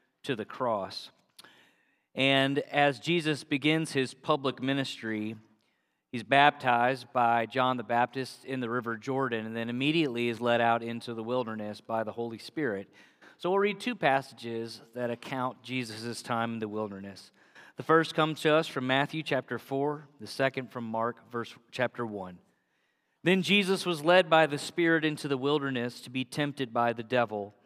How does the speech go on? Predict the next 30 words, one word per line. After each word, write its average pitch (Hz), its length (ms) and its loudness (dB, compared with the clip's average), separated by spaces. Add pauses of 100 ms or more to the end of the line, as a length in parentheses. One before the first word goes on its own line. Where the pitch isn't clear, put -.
(640)
After 151 300 4
fasting 156 560 2
forty 165 340 0
days 127 380 2
and 135 180 -6
forty 156 300 0
nights, 117 560 -2 (360)
he 135 120 -2
was 135 160 -4
hungry. 110 480 -2 (640)
The 139 80 -6
tempter 165 420 0
came 156 280 -4
to 131 100 -6
him 147 220 -2
and 131 100 -6
said, 117 480 0 (520)
"If 233 320 2
you 196 200 0
are 160 160 4
the 156 100 -2
Son 139 260 -2
of 127 140 -8
God, 92 400 -4 (300)
tell 156 240 0
these 160 160 -2
stones 120 460 -4
to - 100 -16
become 123 340 -4
bread." 107 360 -4